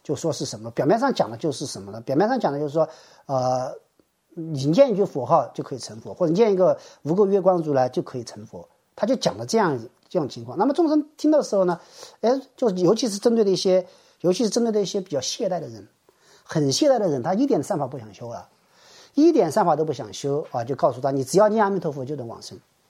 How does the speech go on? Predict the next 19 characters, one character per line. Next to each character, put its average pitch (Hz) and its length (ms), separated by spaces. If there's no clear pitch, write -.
那 247 80
么 311 80
就 339 160
念 302 180
阿 339 60
弥 339 100
陀 311 120
佛 302 80
就 311 60
能 320 100
往 190 180
生， 208 80
这 262 80
个 262 60
到 349 160
底 254 100
是 - 260
不 254 140
是 151 240